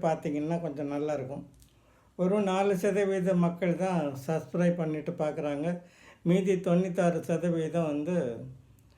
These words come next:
பார்க்குறீங்க, சந்தோஷம்தான். ஆனா சப்ஸ்கிரைப் பண்ணா நல்லாயிருக்கும்னு நினைக்கிறேன். ஓகே, அஹ், பெரிய திருவிழா, தேர்தல் திருவிழா, பார்லிமெண்ட் தேர்தல் திருவிழா வந்து நேத்திக்கு வந்து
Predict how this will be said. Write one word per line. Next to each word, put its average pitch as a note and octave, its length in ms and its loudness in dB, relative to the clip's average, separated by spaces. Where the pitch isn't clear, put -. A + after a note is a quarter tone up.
பார்க்குறீங்க, E3 520 0
சந்தோஷம்தான். D3+ 760 -2
ஆனா E3 300 0
சப்ஸ்கிரைப் E3 520 -2
பண்ணா D3+ 260 -4
நல்லாயிருக்கும்னு C3 680 -4
நினைக்கிறேன். C3 380 -6
ஓகே, D#3+ 240 -6
அஹ், D3 460 -4
பெரிய F3+ 340 4
திருவிழா, G3 460 4
தேர்தல் F#3 400 2
திருவிழா, F3 400 2
பார்லிமெண்ட் F3 560 2
தேர்தல் E3 400 0
திருவிழா D#3+ 440 0
வந்து D#3+ 300 0
நேத்திக்கு D#3+ 440 0
வந்து D#3+ 280 0